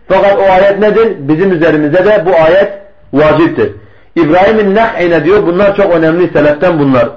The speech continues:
nakiller, bu ayetler. Çünkü bugün insanlara küfrü, şirki, riddeti, Allah'ın karşısında kanun koymayı,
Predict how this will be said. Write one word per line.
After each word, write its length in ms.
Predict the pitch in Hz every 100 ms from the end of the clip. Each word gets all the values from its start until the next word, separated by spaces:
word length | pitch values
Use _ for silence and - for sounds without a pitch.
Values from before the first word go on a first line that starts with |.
| -
nakiller, 540 | 139 131 135 165 190
bu 80 | 156
ayetler. 380 | 151 143 143 180
Çünkü 340 | 165 160 165 - -
bugün 460 | 135 160 175 160 - - - - - - - _ - - - - - - - - - - - _ -
insanlara 600 | 160 175 160 160 185 185
küfrü, 420 | 175 143 185 -
şirki, 260 | 160 -
riddeti, 640 | 180 156 147 143 180 165 -
Allah'ın 400 | 135 143 156 170
karşısında 500 | 156 147 147 156 170
kanun 300 | - 147 165
koymayı, 520 | 160 143 139 156 135